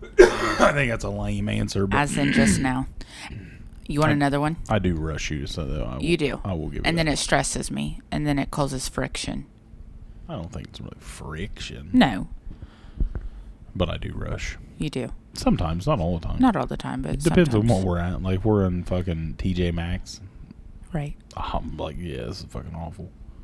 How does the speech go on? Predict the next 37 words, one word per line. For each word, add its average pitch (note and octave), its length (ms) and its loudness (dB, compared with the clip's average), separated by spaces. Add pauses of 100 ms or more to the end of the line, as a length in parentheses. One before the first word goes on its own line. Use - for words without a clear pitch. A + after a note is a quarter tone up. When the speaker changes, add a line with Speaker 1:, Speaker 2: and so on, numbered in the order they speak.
(240)
Speaker 2:
Or D#3+ 200 4
if, - 160 -4
like C#3+ 240 2
I C#3 80 0
said, C#3 180 -2
I'd C3 140 2
be C3+ 140 4
ready C3+ 260 4
in C3+ 120 2
twenty C3 280 2
minutes, C#3 400 2
and C#3 100 0
it's - 140 -2
been C#3 160 2
Speaker 1:
That's - 120 -2
Speaker 2:
forty-five. C3+ 600 2
Speaker 1:
Yeah, F#2+ 260 4
Speaker 2:
and - 240 -6 (160)
Speaker 1:
yeah. D#2+ 200 0 (500)
Speaker 2:
Yeah, C#3 220 -2 (180)
but E3 100 0
Speaker 1:
Yeah. F3 40 2
Speaker 2:
this, - 280 0 (140)
it E3+ 140 0
stresses - 480 -2
me C#3 80 -4
sometimes. D3+ 500 -6
Speaker 1:
I A#2 60 2
got A#2+ 240 0
you. B2 60 -2 (380)
Speaker 2:
Yeah. E4 120 0 (760)
My G3 120 6
turn. C#3 240 0 (160)
Speaker 1:
Yeah, E2+ 140 -4
that E2+ 140 2
was - 320 -6
lame. F2 680 0